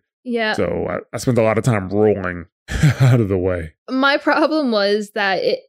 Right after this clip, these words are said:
Speaker 1: because it saw me right away, it put its shield up right away. So I had Tear Blast arrows and I tried so hard to take it down, but I ended up using acid.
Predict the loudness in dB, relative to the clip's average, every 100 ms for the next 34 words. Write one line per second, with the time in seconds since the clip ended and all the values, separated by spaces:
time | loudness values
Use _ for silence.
0 | _ _ -10 -6 -4 -4 -4 -2 0 0
1 | 0 2 2 2 0 0 0 -2 -6 -10
2 | -6 -4 -2 -2 0 0 0 0 0 0
3 | -2 -2 0 2 2 2 0 -2 -4 -2
4 | 0 -2 -2 -4 -2 0 0 -2 -4 -4
5 | -4 -4 -6 -2 0 2 2 2 0 0
6 | -2 -4 -2 -2 -4 -4 -2 0 2 0
7 | 0 -2 -2 -6 -6 -6 -6 -6 -6 -6
8 | -4 -6